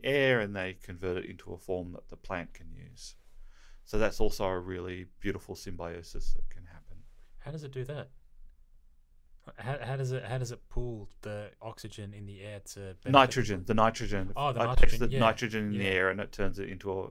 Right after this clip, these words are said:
Speaker 1: a form that the plant can use. Sorry, did I say oxygen?
Speaker 2: Yeah, it's, uh,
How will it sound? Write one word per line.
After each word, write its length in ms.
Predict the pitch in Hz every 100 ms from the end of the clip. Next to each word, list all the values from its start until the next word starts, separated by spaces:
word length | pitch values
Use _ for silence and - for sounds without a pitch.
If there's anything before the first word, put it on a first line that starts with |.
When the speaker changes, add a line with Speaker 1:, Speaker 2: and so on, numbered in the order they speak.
| -
Speaker 1:
a 40 |
form 380 | 90 98 95 92
that 200 | 95 - - - - - - -
the 80 |
plant 300 | 104 104 87 -
can 120 | 92
use. 300 | 87 85 - _
Sorry, 400 | - 127 107 127 - - - -
did 120 | 123
I 60 | 117
say 160 | 110
oxygen? 280 | 92 87 147
Speaker 2:
Yeah, 60 | 156
it's, 160 | 135 98 -
uh, 80 | -